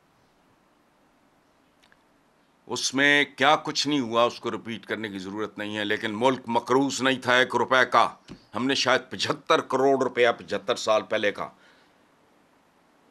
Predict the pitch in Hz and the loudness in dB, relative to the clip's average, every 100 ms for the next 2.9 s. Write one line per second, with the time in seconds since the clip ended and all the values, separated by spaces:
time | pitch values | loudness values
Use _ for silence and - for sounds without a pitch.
0 | _ 113 123 127 - 135 143 135 123 131 | _ -4 0 2 4 6 6 4 2 4
1 | 135 131 156 120 123 - 135 123 135 147 | 4 4 2 2 -4 0 0 4 4 2
2 | - 135 170 165 - 143 143 117 - | 0 2 4 4 -2 4 6 6 4